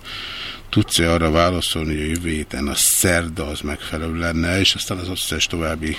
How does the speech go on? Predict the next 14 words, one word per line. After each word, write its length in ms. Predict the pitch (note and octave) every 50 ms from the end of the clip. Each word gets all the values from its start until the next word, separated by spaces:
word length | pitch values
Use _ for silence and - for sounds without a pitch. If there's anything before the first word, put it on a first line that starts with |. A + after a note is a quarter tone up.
| - - - - -
riportalanyomtól 840 | - - - - F2+ E2 - - E2+ D#2 D#2 D#2 D#2 D#2+ D#2+ - D#2+ E2
ezt 160 | E2 - -
meg 120 | D2+ C#2+
fogom 300 | - - - C#2+ C#2+ C#2
kérdezni. 500 | - - D#2 D#2+ E2 F2+ E2 D#2 D2+ D2+ D2 D2 - - C#2+ C2+ - - -
Szerda 580 | - - - - F#2 F2+ F2+ F2 E2 E2+ D#2+
Rudolf, 600 | D#2+ E2 A2 A2 G2 G#2+ F#2 F2 E2+ D#2+ - -
tizenhetedike, 920 | - - G2 F2+ F2+ F2 D2+ D#2+ F2+ - - F#2 D#2 E2+ E2 - F2+ E2 - - - - - - - - - - - - -
nyolc 400 | - F2+ F#2 F#2+ F2+ F2 - -
óra 240 | - F2 D#2 D#2 D#2
négy 380 | E2 F2 F2+ F2+ E2+ D#2 - -
perc, 340 | - E2 D#2 D2+ D2 - -
az 120 | D2+ D#2
neked 440 | D2+ D#2 E2+ E2 - - D#2+ D#2+ D#2+